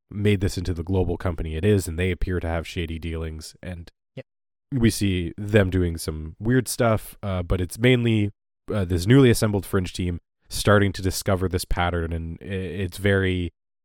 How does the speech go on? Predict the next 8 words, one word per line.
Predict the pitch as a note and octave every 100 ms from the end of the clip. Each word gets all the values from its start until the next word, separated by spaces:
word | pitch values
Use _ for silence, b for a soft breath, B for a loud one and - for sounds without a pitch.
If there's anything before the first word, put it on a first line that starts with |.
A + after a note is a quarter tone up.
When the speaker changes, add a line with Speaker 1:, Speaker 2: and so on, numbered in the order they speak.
| _ -
Speaker 1:
uh, | F#2+ E2 E2+
Monster | F#2+ G#2+ G2+ - G2
of | F#2
the |
Week | E2+ A#2+ -
style, | - G#2+ G#2 G2+ G2
Speaker 2:
Yeah. | G2
Speaker 1:
X-Files. | - - F#2+ F#2 F#2 F#2 -